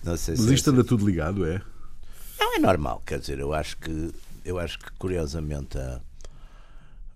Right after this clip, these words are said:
Speaker 1: houve uma série de, vamos lá ver, tabus que, que acabam por ser um bocadinho quebrados por estas coisas. Um deles, que eu esse regozijo-me imenso, é, é as sondagens enganarem-se, que é uma coisa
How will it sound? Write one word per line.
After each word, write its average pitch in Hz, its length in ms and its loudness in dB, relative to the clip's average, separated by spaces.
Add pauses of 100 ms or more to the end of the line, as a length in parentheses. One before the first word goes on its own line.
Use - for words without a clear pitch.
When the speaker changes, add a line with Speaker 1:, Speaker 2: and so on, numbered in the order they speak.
Speaker 1:
houve 78 220 -6
uma 78 160 -2
série 71 420 -4
de, 55 400 -10
vamos 57 180 -12
lá 50 60 -10
ver, 57 200 -12
tabus 71 540 -6
que, 67 500 -8 (240)
que - 240 -10
acabam 65 360 -6
por - 80 -10
ser 60 160 -8
um 62 40 -8
bocadinho 69 320 -8
quebrados 71 400 -6
por 80 140 -4
estas 80 240 -6
coisas. 65 360 -6
Um 78 100 -4
deles, 104 340 -2 (960)
que - 100 -10
eu 71 140 -4
esse - 260 -6
regozijo-me 73 760 -2
imenso, 82 520 0
é, 76 300 -4 (460)
é 73 100 -4
as 76 260 -2
sondagens 71 600 -4
enganarem-se, 73 760 -6
que - 80 -14
é 78 40 -12
uma - 120 -14
coisa 117 240 -12